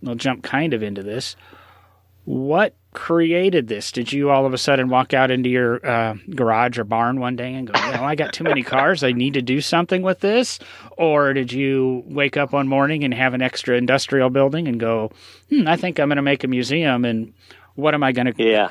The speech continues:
Speaker 2: yeah.
Speaker 1: what am I gonna put in?"
Speaker 2: You know what kinda created it was my dad was a big M G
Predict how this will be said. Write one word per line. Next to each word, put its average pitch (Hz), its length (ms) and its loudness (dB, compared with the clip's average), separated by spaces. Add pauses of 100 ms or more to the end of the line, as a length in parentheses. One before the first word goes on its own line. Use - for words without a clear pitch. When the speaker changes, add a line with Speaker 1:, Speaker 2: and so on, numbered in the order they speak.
(160)
Speaker 2:
yeah. 107 200 2
Speaker 1:
what 101 80 2
am 156 100 -4
I 135 60 -2
gonna 135 140 -4
put 180 200 -4
in?" 170 100 -8
Speaker 2:
You 233 60 -2
know 285 80 4
what 294 140 2
kinda 302 240 2
created 214 340 2
it 165 100 0
was 147 240 2
my 143 220 2
dad 180 480 2
was 156 300 -4 (120)
a 117 140 0
big 143 400 -2
M 127 260 -2
G 117 480 -2